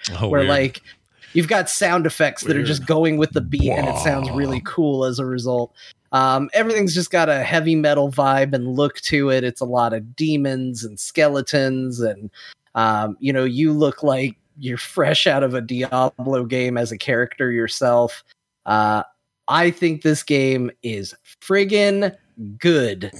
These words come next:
Speaker 1: Yeah.
Speaker 2: So, uh,
Speaker 1: I wanted
Speaker 2: I
Speaker 1: to
Speaker 2: would
Speaker 1: play this
Speaker 2: recommend
Speaker 1: today, and I
Speaker 2: everybody
Speaker 1: didn't have
Speaker 2: check it out.
Speaker 1: time. I really wanted to load it up, but I didn't. I'm glad somebody played it, 'cause that's great news. I wanna play
Speaker 3: Yeah,
Speaker 1: this.
Speaker 3: jeez.
Speaker 1: Yeah.
Speaker 3: Interesting.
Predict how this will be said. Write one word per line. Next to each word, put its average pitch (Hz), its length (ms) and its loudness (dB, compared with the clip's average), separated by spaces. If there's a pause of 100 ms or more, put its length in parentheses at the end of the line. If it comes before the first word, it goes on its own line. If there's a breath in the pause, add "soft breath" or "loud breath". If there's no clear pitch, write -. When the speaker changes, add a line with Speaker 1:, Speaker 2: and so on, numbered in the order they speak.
Speaker 1:
Yeah. 87 360 -2
Speaker 2:
So, 127 720 0
uh, 120 40 -4
Speaker 1:
I 131 200 2
wanted 165 220 2
Speaker 2:
I 165 40 0
Speaker 1:
to 156 80 0
Speaker 2:
would 151 80 -2
Speaker 1:
play 156 260 0
this 151 160 0
Speaker 2:
recommend 127 60 -4 (120)
Speaker 1:
today, 104 200 2
and 95 80 2
I 95 60 2
Speaker 2:
everybody 113 120 2
Speaker 1:
didn't 131 140 0
have 117 100 0
Speaker 2:
check 113 80 -4
it 113 40 -4
out. 117 60 2
Speaker 1:
time. 92 340 0
I 90 80 -2
really 110 340 0
wanted 104 300 0
to 90 60 -2
load 90 240 2
it 82 100 0
up, 85 240 0
but 80 120 -4
I 78 60 -2
didn't. 82 400 -4
I'm 82 160 -4
glad 85 300 0
somebody 80 360 0
played 76 300 -2
it, - 160 -6
'cause 73 320 -6
that's 87 220 -4
great 90 340 0
news. 76 380 -2 (800)
I 87 40 -6
wanna 80 160 -4
play 82 220 0
Speaker 3:
Yeah, 76 120 -2
Speaker 1:
this. - 240 -2
Speaker 3:
jeez. 104 520 -10 (240)
Speaker 1:
Yeah. 127 80 0
Speaker 3:
Interesting. 90 540 -4